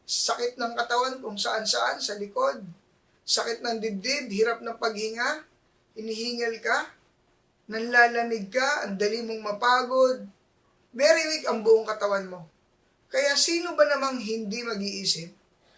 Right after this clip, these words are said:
na kung bakit at napapano ka na pag ito na yung mga symptoms, ang dami na.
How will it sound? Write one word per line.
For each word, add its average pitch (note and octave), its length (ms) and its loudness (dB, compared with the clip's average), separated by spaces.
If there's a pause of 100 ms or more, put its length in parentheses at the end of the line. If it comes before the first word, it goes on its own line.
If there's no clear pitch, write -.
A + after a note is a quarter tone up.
(160)
na A3 160 -4
kung A#3+ 320 -4
bakit A3 480 0
at G#3 240 -8
napapano G3 640 -2
ka F3 60 -10
na F#3+ 240 -12
pag F#3+ 320 -6
ito A3 240 -2
na G#3+ 160 -4
yung G3+ 160 -8
mga G3 160 -6
symptoms, F3 560 -6
ang F3 160 -12
dami D#3 320 -10
na. E3 100 -14